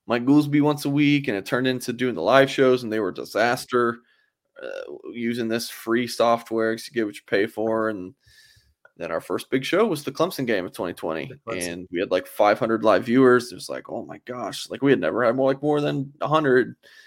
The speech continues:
Speaker 1: And then, yeah, that night just blew up. And, uh, yeah, here we are. Then we brought on Tim in early twenty twenty-one and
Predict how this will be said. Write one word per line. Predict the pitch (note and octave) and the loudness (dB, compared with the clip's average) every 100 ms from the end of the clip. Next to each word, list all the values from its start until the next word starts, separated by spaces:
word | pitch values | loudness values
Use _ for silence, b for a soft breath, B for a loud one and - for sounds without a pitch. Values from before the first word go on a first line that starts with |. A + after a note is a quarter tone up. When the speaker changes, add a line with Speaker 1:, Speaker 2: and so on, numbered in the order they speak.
| b - | b -10
Speaker 1:
And | A2 | -6
then, | G2 G2 | -4 -6
yeah, | D#2+ D#2+ | -4 -2
that | D#2+ G2+ F2+ | 0 0 0
night | F2+ F2 | -2 -6
just | - E2 - | -8 -14 -10
blew | G2+ F#2 | -6 -2
up. | E2+ F2+ F2+ C2+ | 0 0 -2 -8
And, | C2 D#2 | -16 -8
uh, | C2+ C2+ B1+ C#2 _ _ _ - | -6 -4 -6 -8 _ _ _ -20
yeah, | D2 C#2 - | -18 -18 -20
here | - D2+ | -12 -10
we | D#2+ | -6
are. | D2+ D2 D#2 _ _ _ _ | -4 -6 -8 _ _ _ _
Then | G#2 | -10
we | A2 | 4
brought | C3 C#3+ | 8 10
on | C#3+ B2+ | 8 4
Tim | - C#3 C#3+ | 4 4 4
in | C#3+ C#3 | 0 0
early | B2 C#3 C#3 | 4 4 4
twenty | C#3 C#3+ C#3 | 0 -2 -2
twenty-one | C#3 C#3 C3+ C3 C#3 C#3+ C3+ | 0 0 2 4 4 4 2
and | F2+ F#2 | -2 -8